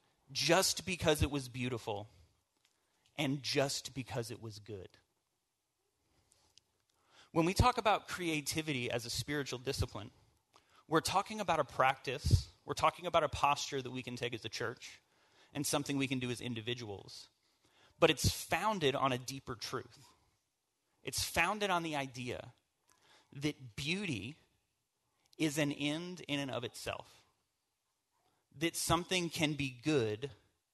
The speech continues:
and something can speak to us, whether it accomplishes anything or not. That there is something about beauty and creativity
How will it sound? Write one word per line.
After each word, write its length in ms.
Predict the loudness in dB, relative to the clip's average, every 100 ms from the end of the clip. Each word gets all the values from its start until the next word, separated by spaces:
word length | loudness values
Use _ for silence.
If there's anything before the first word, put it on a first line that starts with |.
| _ _ _ _ _ _ _ _ _ _ _
and 160 | -4
something 460 | 0 2 2 2 0
can 180 | 0 0
speak 540 | 8 8 8 0 -6
to 240 | -4 0 0
us, 420 | 0 0 0 0 _ _ _ _ _ _ _ _ _ 2
whether 300 | 4 6 4
it 80 |
accomplishes 800 | 4 0 4 4 4 -2 -2 -4
anything 380 | -4 -4 -6 -8
or 60 | -10
not. 160 | -12 -16 -20 _ _ _ _ _ _ _ _ _ _ _ _ _ -6
That 120 | 2
there 160 | 6
is 180 | 6 4
something 540 | 2 4 2 2 -2 2
about 460 | 4 4 2 -6
beauty 480 | -4 -2 -2 -4 -2
and 180 | -2 -2
creativity 960 | -2 0 0 -2 -2 -2 -2 -4 -8